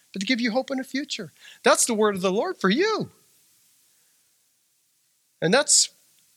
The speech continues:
what your life is supposed to embrace. And that was supposed to happen for Absalom, this kingdom rule. But it was short-circuited by his own doing.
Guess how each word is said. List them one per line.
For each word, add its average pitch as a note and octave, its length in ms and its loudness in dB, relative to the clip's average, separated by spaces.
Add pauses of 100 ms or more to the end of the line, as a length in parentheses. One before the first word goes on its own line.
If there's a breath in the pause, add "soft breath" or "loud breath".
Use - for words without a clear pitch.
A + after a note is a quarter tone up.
what F#3 160 0
your F4+ 180 4
life F#3+ 240 2
is D#3 80 2
supposed - 360 0
to E3+ 120 0
embrace. C#3 640 -4 (1800)
And - 80 6
that F4 100 6
was D#4+ 120 2
supposed - 240 2
to A#3 60 4
happen B3+ 260 2
for C4+ 180 4
Absalom, G#3+ 640 4 (1120)
this A3 160 4
kingdom D#4 400 2
rule. D4 500 2 (1600)
But F#3+ 100 4
it F3 40 0
was F3 100 0
short-circuited E3+ 680 0
by C#3+ 140 0
his C3+ 120 -6
own C#3+ 160 -2
doing. A#2+ 240 -10